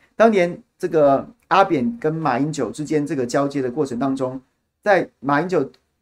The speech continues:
拿到政权五二零，二零零八五二零就任之前，在之前这个扁政府已经很长一段时间冻涨油价，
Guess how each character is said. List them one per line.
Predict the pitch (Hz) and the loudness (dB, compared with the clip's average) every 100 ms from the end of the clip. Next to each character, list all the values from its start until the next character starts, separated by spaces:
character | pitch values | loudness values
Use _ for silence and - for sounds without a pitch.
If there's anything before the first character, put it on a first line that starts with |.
| _ | _
拿 | 135 143 | 0 2
到 | 180 165 | 2 2
政 | 175 151 | 0 -4
权 | 131 113 | -6 -2
五 | 135 | 0
二 | 165 | 0
零， | 131 123 - | -2 -6 -14
二 | - 185 | -4 0
零 | 156 | 0
零 | 139 | 0
八 | 139 156 | 2 2
五 | 131 | 2
二 | 147 | 0
零 | 127 117 | 0 -2
就 | 151 | 0
任 | 147 | 0
之 | 135 143 | -2 -4
前， | - - - _ _ _ | -8 -12 -14 _ _ _
在 | 190 | -4
之 | 175 190 | -4 -8
前 | 180 123 120 | -4 -2 -2
这 | 160 | -4
个 | - - - _ _ _ _ _ _ _ _ _ | -4 -6 -10 _ _ _ _ _ _ _ _ _
扁 | - 131 | -4 -2
政 | 202 165 | -2 -4
府 | 117 110 - _ _ | -6 -10 -12 _ _
已 | 135 | -4
经 | 156 180 - | -2 -6 -10
很 | - 151 127 | -4 -2 -2
长 | 117 135 | -2 -4
一 | 151 | -2
段 | 170 | -4
时 | 139 | -4
间 | 139 147 | -4 -2
冻 | 165 120 | -2 -2
涨 | 117 92 | -6 -8
油 | - | -12
价， | 113 104 | -10 -10